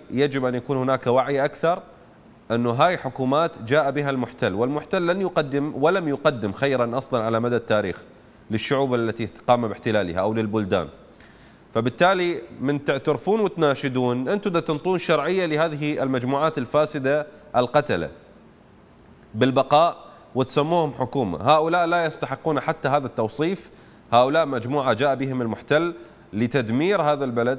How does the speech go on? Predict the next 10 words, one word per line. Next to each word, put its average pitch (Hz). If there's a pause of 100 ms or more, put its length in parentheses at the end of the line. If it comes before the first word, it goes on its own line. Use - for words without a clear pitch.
(120)
وبالتالي 147
هو 151
وجهة 123
نظر 120
السيد 107 (460)
أبو 113
مصطفى 117
من 104
كربلاء 110
أنه، 117